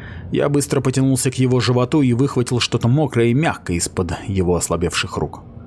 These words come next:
Он завизжал, как свинья, когда я сжал кусок его потрохов, который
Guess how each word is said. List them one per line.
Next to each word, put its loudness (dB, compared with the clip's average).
Он 0
завизжал, 4
как 0
свинья, 2
когда 0
я 4
сжал 0
кусок -2
его 2
потрохов, -2
который -4